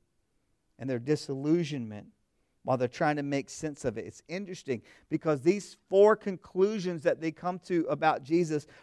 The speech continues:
are the same conclusions that many of the other great minds of history have come to when they've been wrestling down who is Jesus, when they've been on this quest and this search to discover who he is. They come up with the same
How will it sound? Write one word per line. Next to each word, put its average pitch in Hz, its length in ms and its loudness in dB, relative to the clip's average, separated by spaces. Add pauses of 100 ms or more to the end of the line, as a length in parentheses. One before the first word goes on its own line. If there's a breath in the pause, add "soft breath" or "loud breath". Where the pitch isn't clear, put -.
are 175 160 10
the 175 120 2
same 214 420 2
conclusions 196 880 6 (260 soft breath)
that 156 220 6
many 214 360 2
of 190 140 6
the 185 180 -4
other 196 280 8
great 165 440 8
minds 185 400 2
of 175 160 -4
history 156 640 0
have 117 240 -2
come 101 320 -14
to - 120 -18 (840)
when 160 120 -4
they've 151 160 4
been 139 220 -2
wrestling 170 500 0
down 160 300 0
who 165 400 0
is 165 460 -2 (260 soft breath)
Jesus, 147 500 -4
when 143 120 -6
they've 139 180 0
been 160 100 2
on 170 140 2
this 165 180 -2
quest 180 480 2
and 147 160 -4
this 143 160 -2
search 185 380 4
to 143 100 -16
discover 156 540 2
who 160 160 4
he 175 140 6
is. 175 160 2 (280 soft breath)
They 185 140 10
come 214 260 4
up 190 160 6
with 185 120 -2
the 214 100 8
same 170 580 -4